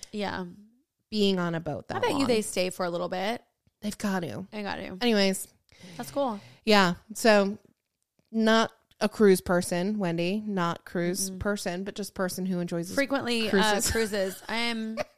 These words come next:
Speaker 1: like, fourteen points from gold, but, like, who's counting? Or platinum or whatever the highest one would be. I'm, I'm really not. I'm kidding.
Speaker 2: Isn't Royal Caribbean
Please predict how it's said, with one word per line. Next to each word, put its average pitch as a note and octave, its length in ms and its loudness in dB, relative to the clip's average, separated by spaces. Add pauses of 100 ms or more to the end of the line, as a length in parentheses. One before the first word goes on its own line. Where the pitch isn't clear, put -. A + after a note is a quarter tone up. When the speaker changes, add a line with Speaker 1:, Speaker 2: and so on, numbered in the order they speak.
Speaker 1:
like, G#4 160 -6
fourteen A#3 400 -4
points A3 300 -8
from G#3+ 120 -10
gold, G3+ 280 0
but, F3+ 100 -4
like, F#3 140 -2
who's G3+ 220 -6
counting? F#3+ 420 -6
Or G#3+ 80 -2 (100)
platinum G3 320 -2
or G3+ 60 -6
whatever G#3 200 -4
the F#3+ 60 -8
highest F#3+ 240 -8
one F#3+ 120 -8
would F#3 100 -10
be. F#3 100 -10
I'm, F3+ 240 -10
I'm G3 160 -2
really F3+ 220 -4
not. - 200 -14
I'm F3+ 100 -14
kidding. C#4 100 2
Speaker 2:
Isn't F4 280 0
Royal A3 360 6
Caribbean G3+ 920 0